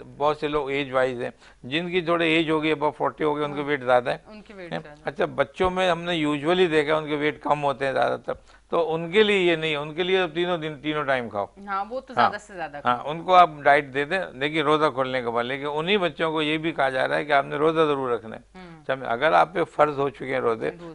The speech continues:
Speaker 1: तो आपको रोजे जरूर रखने हैं। तो दिन में आप जो है वो, अच्छा, ऐसे बच्चों की बड़ी खूबसूरत तरबियत हो जाती है।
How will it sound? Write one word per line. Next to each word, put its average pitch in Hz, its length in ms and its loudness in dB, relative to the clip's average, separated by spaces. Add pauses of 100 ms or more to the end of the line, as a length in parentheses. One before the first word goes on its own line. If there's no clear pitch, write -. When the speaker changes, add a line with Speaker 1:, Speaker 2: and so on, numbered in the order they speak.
Speaker 1:
तो - 60 -2
आपको 139 300 2
रोजे 131 320 0
जरूर 113 260 -4
रखने 143 240 -6
हैं। - 480 -14
तो 131 60 -4
दिन 123 200 -6
में 151 200 -2
आप 147 260 4 (220)
जो 131 100 -2
है 143 100 4
वो, 131 140 -4
अच्छा, 131 340 0
ऐसे 160 420 2
बच्चों 160 340 -2
की 196 100 -2
बड़ी 208 240 0
खूबसूरत 151 380 -4
तरबियत 131 360 -2
हो 120 80 2
जाती 113 340 -2
है। 117 80 -8